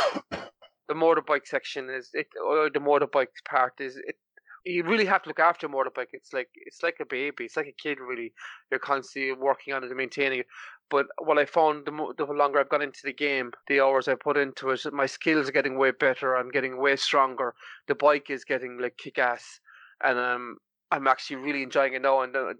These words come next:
the, the, the touchpad. I like the way they use the touchpad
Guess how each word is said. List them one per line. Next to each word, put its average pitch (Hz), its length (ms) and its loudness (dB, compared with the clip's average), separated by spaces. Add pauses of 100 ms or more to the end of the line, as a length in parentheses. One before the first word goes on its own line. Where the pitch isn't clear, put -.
the, 135 180 -6 (680)
the, 156 160 0
the - 140 -20
touchpad. 160 460 2
I 143 60 6
like 165 240 2
the 175 80 -10
way 165 120 0
they 151 80 -2
use 165 340 -6
the - 60 -16
touchpad 170 480 0